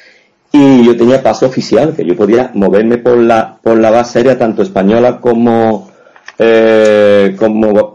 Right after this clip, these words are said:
ah, no, mm, americana, tranquilamente, y tengo muy buenos amigos, tanto, eh, tanto altos mandos militares de Estados Unidos como de España.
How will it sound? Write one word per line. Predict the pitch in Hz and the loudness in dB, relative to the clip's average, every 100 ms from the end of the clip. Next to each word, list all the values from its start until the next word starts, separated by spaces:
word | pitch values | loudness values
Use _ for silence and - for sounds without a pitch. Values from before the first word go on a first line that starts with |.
| - | -6
ah, | 120 - | -6 -2
no, | 110 - | -4 -4
mm, | 104 104 101 98 98 | -2 0 0 2 0
americana, | 110 113 107 120 127 139 | 2 0 0 0 0 -2
tranquilamente, | - 104 95 95 120 113 117 127 143 | -2 -4 -4 -2 0 2 2 0 0
y | |
tengo | - 107 120 | 0 0 2
muy | 127 101 131 | 0 2 2
buenos | 120 123 107 | 2 0 -2
amigos, | 113 175 120 82 | 0 0 0 -4
tanto, | - 82 85 85 | -8 -10 -6 -6
eh, | 82 - | -6 -8
tanto | - 87 90 | -8 -6 -2
altos | 92 - 101 | -4 -4 -4
mandos | 110 110 113 | -2 -2 0
militares | 117 110 87 85 | 0 0 -2 -2
de | - | -4
Estados | - 104 104 | -4 -2 -2
Unidos | 104 123 135 - | 0 0 -2 -2
como | 101 85 - | -6 -6 -8
de | |
España. | - - - - | -10 -10 -10 -10